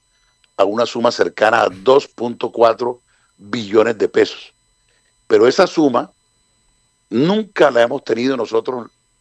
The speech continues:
las empresas la han financiado, nunca hemos llegado a esos volúmenes. Pero esa suma se vuelve crítica porque al mismo tiempo las empresas tienen unos saldos por recuperar relacionados con la deuda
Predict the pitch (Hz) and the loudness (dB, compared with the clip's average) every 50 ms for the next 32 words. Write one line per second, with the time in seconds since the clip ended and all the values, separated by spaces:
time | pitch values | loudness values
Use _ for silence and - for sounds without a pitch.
0 | _ _ - - 92 - - 87 - - 101 104 104 113 98 92 92 101 - 113 | _ _ -10 -8 -8 -8 -8 -10 -8 -8 -8 -8 -8 -8 -8 -8 -8 -8 -10 -10
1 | 104 95 82 - 107 113 95 - - _ _ _ _ _ - 95 110 131 143 143 | -12 -12 -10 -6 -6 -6 -6 -6 -8 _ _ _ _ _ -14 -8 -6 -4 -4 -2
2 | - - 127 123 131 123 107 101 95 101 107 107 107 113 104 90 90 120 - - | 0 0 0 0 0 -4 -6 -2 -2 -2 -2 -2 -4 -8 -6 -6 -6 -6 -8 -8
3 | - _ _ _ _ _ _ _ _ _ _ _ _ - 92 92 104 - 156 147 | -12 _ _ _ _ _ _ _ _ _ _ _ _ -6 -4 -2 0 2 0 0
4 | - 151 151 160 151 151 135 135 139 143 165 151 151 156 156 147 123 135 123 110 | 0 -2 -2 0 2 2 2 2 2 2 0 -2 -2 -4 -4 -4 -4 -8 -10 -8
5 | - 131 139 147 _ _ _ _ _ _ _ _ _ _ _ - 101 95 - 123 | -6 -6 -6 -8 _ _ _ _ _ _ _ _ _ _ _ -4 -4 -2 2 2
6 | 101 101 101 120 139 139 143 151 147 151 - 147 135 117 104 - - 113 113 - | 2 2 2 -2 -4 -2 -2 -2 -4 -2 0 0 0 0 -2 -8 -10 -10 -10 -12
7 | _ _ _ _ _ _ - 95 107 123 127 - - 143 120 - - 127 117 107 | _ _ _ _ _ _ -4 0 0 0 2 0 -2 -6 -4 -2 0 2 2 2
8 | - - 104 - - - _ _ _ _ _ _ _ _ - 120 127 131 127 135 | 0 -2 -6 -8 -10 -14 _ _ _ _ _ _ _ _ -6 -2 0 0 0 0
9 | 127 127 135 143 139 131 - - 131 120 117 113 104 113 113 - - - _ _ | -2 -2 -2 -2 -2 0 2 2 2 2 0 -2 -2 -4 -4 -4 -6 -18 _ _
10 | _ _ _ _ - 123 131 135 135 - - 135 - - 120 110 107 107 107 - | _ _ _ _ 0 2 2 2 2 0 -2 -4 0 0 2 4 4 2 0 -2
11 | _ _ _ _ _ _ _ _ _ _ _ _ _ - 113 107 107 101 - - | _ _ _ _ _ _ _ _ _ _ _ _ _ 0 2 4 4 4 2 0
12 | 101 104 113 120 127 127 - 120 113 107 101 98 98 113 143 175 185 180 180 180 | 0 2 4 4 2 2 0 0 0 2 2 2 4 4 4 4 2 0 -2 -4
13 | 180 | -4